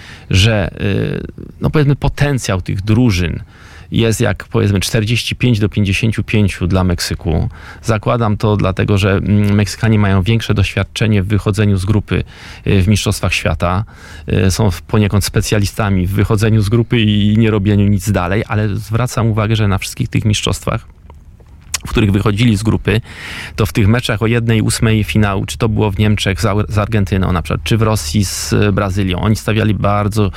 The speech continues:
silny opór, czy też w Brazylii z Holandią, prawda? Te wszystkie trzy mecze, jak sobie,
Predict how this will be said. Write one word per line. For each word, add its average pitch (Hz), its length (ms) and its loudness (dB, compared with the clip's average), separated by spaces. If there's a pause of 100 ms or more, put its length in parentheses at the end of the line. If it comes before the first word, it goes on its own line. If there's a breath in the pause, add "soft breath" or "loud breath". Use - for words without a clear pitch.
(140 loud breath)
silny 104 380 4
opór, - 300 -2
czy 120 180 0
też 101 260 -2
w - 40 -2
Brazylii 104 420 0
z - 80 -6
Holandią, 107 500 -2
prawda? 90 340 -2 (260 loud breath)
Te - 100 0
wszystkie - 320 0
trzy - 200 0
mecze, 135 240 2
jak 110 120 -2
sobie, 123 240 -2